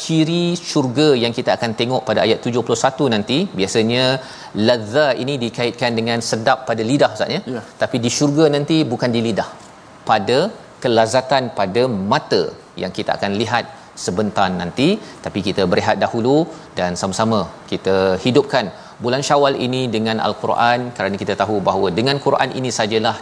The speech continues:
Speaker 1: kita mendapat ketauhidan yang sahih, yang benar kepada Allah Subhanahu Wa Taala. Tidak mudah untuk kita diselewengkan oleh penceramah,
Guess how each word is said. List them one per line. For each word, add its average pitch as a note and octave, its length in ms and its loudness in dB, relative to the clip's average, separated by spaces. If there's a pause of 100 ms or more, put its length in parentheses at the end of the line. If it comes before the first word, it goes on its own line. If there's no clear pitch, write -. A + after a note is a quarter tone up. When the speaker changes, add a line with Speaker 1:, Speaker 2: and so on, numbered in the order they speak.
Speaker 1:
kita G#2+ 260 -2 (260)
mendapat G#2 580 0 (420)
ketauhidan C3 840 0
yang A2+ 120 -4 (140)
sahih, - 300 0 (420)
yang F#3+ 180 -4
benar D#3+ 360 2
kepada G#2 300 0
Allah A#2 240 2
Subhanahu A2+ 260 -2
Wa - 80 -6
Taala. B2 260 0 (300)
Tidak F#2+ 220 0 (100)
mudah B2+ 260 2 (180)
untuk A2+ 300 -4
kita A#2+ 260 -2 (160)
diselewengkan A#2 760 0 (360)
oleh E2+ 220 -6
penceramah, A#2+ 760 2